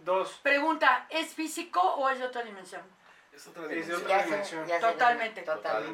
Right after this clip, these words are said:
Speaker 3: Totalmente.
Speaker 1: Pero,
Speaker 2: Ya murió.
Speaker 1: ajá,
Speaker 4: Ya.
Speaker 1: pero él hace que se junten esas dimensiones cuando alguien necesita
Speaker 2: Ujú.
Speaker 1: ayuda.
Speaker 2: Sí, o sea, él pasa de la tercera a la cuarta y de la cuarta a la tercera,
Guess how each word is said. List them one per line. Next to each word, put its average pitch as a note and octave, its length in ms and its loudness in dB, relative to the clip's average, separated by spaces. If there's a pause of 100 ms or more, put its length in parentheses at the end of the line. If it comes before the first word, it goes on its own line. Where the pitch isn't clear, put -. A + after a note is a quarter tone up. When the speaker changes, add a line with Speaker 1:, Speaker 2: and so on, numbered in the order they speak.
Speaker 3:
Totalmente. - 200 -20 (540)
Speaker 1:
Pero, E3 120 0
Speaker 2:
Ya F#3+ 80 10
murió. A3+ 360 0 (280)
Speaker 1:
ajá, - 140 -6
Speaker 4:
Ya. - 220 -2 (140)
Speaker 1:
pero D#3 220 -4
él F3 180 -2
hace F3+ 320 -6
que E3 160 -6
se D3+ 120 -14
junten E3 420 -10
esas E3 240 -10
dimensiones D#3+ 580 -10
cuando C#3+ 320 -12
alguien D#3 260 -10
necesita D#3+ 520 -12
Speaker 2:
Ujú. D3 80 -4
Speaker 1:
ayuda. D#3+ 320 -8 (140)
Speaker 2:
Sí, D#4 200 -2
o D4+ 60 -2
sea, D#4 160 2
él D4+ 60 -2
pasa D4+ 300 2
de C4 80 2
la A3 160 2
tercera B3+ 360 -2
a A#3+ 40 0
la A3 140 -2
cuarta - 240 -4
y A3+ 40 -4
de G#3 100 -4
la F#3+ 140 -2
cuarta E3+ 260 -2
a - 20 -6
la F3 140 -8
tercera, F#3 360 -6